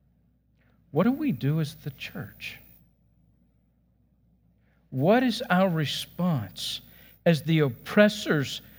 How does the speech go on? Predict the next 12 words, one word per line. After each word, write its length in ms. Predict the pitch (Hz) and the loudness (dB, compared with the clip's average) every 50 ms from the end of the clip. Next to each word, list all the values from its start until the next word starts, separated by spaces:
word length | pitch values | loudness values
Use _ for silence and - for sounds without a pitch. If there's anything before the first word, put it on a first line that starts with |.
| - - - - - | -20 -20 -20 -20 -12
seem 600 | - - - - - 196 214 214 214 208 202 175 | -8 -6 -4 0 2 4 6 6 6 6 4 2
to 240 | - - - 302 214 | 0 0 2 2 4
oppress 840 | - 170 165 151 131 - - - - 214 202 180 156 135 - - - | 4 4 4 2 0 -6 -4 0 4 6 6 6 6 4 0 -4 -2
and 260 | - 180 170 160 139 | 0 2 2 2 2
the 80 | 165 151 | 2 2
ones 560 | 135 135 147 180 214 233 247 240 220 220 - - | 2 2 4 4 6 6 8 6 6 4 2 0
oppressed 960 | - 160 - - - - 247 226 202 185 151 135 - - - - - - - - - _ _ - _ _ _ _ _ _ _ | 0 0 -2 -2 -2 2 4 6 6 4 4 -2 -6 -10 -12 -12 -12 -16 -16 -18 -20 _ _ -20 _ _ _ _ _ _ _
seem 500 | - - - - - 262 269 262 254 233 | -6 -4 -2 0 2 4 6 6 6 6
to 180 | - - 190 170 | 4 4 4 4
have 280 | 160 180 190 170 143 - - - - - - - | 6 6 4 4 2 -2 -12 -20 -20 -20 -10 -2
no 540 | 208 175 190 214 240 247 240 226 196 156 - - - - - - - - - | 2 4 6 6 6 6 6 6 4 2 0 -4 -12 -20 -20 -20 -16 -6 -2
voice? 840 | 170 160 226 247 247 202 175 151 131 - - - - - - - | 2 4 6 6 6 6 4 0 -2 -4 -6 -6 -6 -6 -8 -10